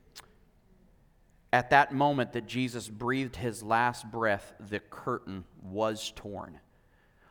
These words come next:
All of these are historical facts. You, these are all facts. It's not like, "Well, I heard." It was a fact.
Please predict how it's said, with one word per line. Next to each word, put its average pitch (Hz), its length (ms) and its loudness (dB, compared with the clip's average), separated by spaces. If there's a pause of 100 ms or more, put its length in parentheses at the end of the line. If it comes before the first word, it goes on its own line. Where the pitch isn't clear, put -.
All 240 220 12
of 247 80 6
these 214 180 4
are 175 60 6
historical 175 500 6
facts. 107 420 4
You, 143 180 -2
these 180 220 6
are 170 40 10
all 202 140 12
facts. - 600 8 (380)
It's - 80 -14
not 202 160 12
like, 180 160 12
"Well, 202 400 12 (100)
I 147 180 12
heard." 160 560 10
It 208 140 10
was 165 140 6
a 139 60 -2
fact. 151 520 10